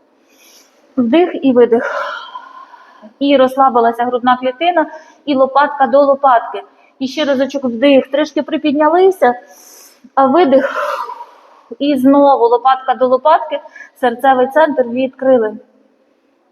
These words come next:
Угу. Хорошо. Права нога по центру, ліва вверх, потягнулися. І тепер крок лівою ногою вперед.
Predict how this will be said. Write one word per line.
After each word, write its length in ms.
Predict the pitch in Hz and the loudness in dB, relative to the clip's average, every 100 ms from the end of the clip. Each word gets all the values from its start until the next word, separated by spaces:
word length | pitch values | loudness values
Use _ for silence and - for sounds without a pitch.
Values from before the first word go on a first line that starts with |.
| - | -4
Угу. 580 | 247 240 226 240 269 381 - _ | -2 -2 -2 0 0 -2 -10 _
Хорошо. 480 | - 294 302 339 285 - - _ - | 0 2 2 0 -2 -4 -20 _ -4
Права 380 | 285 269 233 226 | 0 2 2 0
нога 300 | 233 254 220 | -2 -4 -4
по 120 | 233 226 | -2 -4
центру, 600 | - 208 202 247 320 403 _ _ 277 | -4 -4 -4 -6 -8 -10 _ _ -2
ліва 440 | 254 269 226 226 | 2 4 4 2
вверх, 360 | 202 214 240 - - - | 2 4 4 0 -8 -6
потягнулися. 720 | 247 254 233 226 254 269 381 381 - _ _ _ _ _ _ _ _ _ _ _ _ _ - - | -4 -2 -4 0 -2 0 -2 -2 -14 _ _ _ _ _ _ _ _ _ _ _ _ _ -14 -2
І 100 | 254 | 0
тепер 280 | 262 254 247 | 0 0 2
крок 260 | 254 247 | 2 2
лівою 280 | 240 214 220 | 2 4 4
ногою 320 | 220 262 247 | 2 4 4
вперед. 600 | - - - 226 202 247 | 2 -4 -2 0 2 0